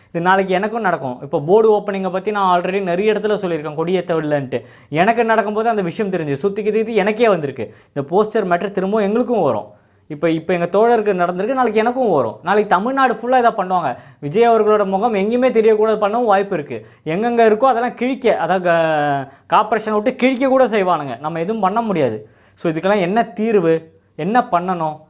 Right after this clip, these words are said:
இது ஒரு ஐடியாவும் இல்ல. எனக்கு தெரிஞ்சு இது தளபதி விஜய் அண்ணன் களத்துல இறங்குனப்ப இது வேற மாதிரி ஆகும்னு நினைக்கிறேன். கண்டிப்பா அவரோட கோவத்தை நீங்க தூண்டுறீங்க, உங்களுக்கு தெரியாது. So, அவர் சாஃப்டா ஹேண்டில் பண்றாருன்னு நினைச்சு எல்லாரும்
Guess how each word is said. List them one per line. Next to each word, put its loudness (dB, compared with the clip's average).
இது 0
ஒரு 4
ஐடியாவும் 4
இல்ல. -4
எனக்கு -6
தெரிஞ்சு -10
இது 0
தளபதி 0
விஜய் -4
அண்ணன் -6
களத்துல -2
இறங்குனப்ப -2
இது 0
வேற 2
மாதிரி 0
ஆகும்னு 0
நினைக்கிறேன். -6
கண்டிப்பா -2
அவரோட 2
கோவத்தை 2
நீங்க -6
தூண்டுறீங்க, 0
உங்களுக்கு -4
தெரியாது. 2
So, 0
அவர் 2
சாஃப்டா 0
ஹேண்டில் 0
பண்றாருன்னு -4
நினைச்சு -10
எல்லாரும் 0